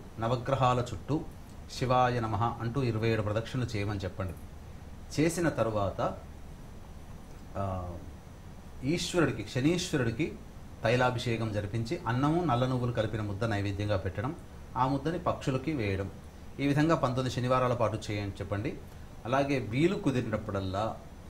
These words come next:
బెల్లము నువ్వులు కలిపినటువంటి వాటిని, అనగా బెల్లం పాకం నువ్వులు కలిపి పక్షులకు వేయడం కానీ, లేదా బెల్లము నువ్వులు కలిపి, అంటే బెల్లాన్ని బాగా మెత్తగా దంచి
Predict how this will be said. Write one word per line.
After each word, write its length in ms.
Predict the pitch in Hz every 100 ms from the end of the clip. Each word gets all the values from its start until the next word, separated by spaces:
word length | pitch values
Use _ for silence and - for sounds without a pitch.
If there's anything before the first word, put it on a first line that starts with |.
| - - 98
బెల్లము 600 | 120 135 156 160 180 196 - -
నువ్వులు 360 | 120 131 143 156
కలిపినటువంటి 760 | 135 127 131 120 117 110 120 - - -
వాటిని, 420 | 104 107 135 190 -
అనగా 380 | 110 131 110 104
బెల్లం 280 | 113 117 123
పాకం 420 | - 117 113 120
నువ్వులు 220 | 110 113
కలిపి 320 | 113 107 107 160
పక్షులకు 520 | 139 120 - 123 117
వేయడం 320 | 107 104 101
కానీ, 220 | 98 98
లేదా 200 | 120 131
బెల్లము 420 | 104 113 120 131
నువ్వులు 280 | 123 113 117
కలిపి, 420 | 117 107 120 117 - - - -
అంటే 160 | 120
బెల్లాన్ని 400 | 107 117 131 135
బాగా 320 | 113 107 117
మెత్తగా 600 | 120 107 - 127 127 107 95
దంచి 420 | 107 107 139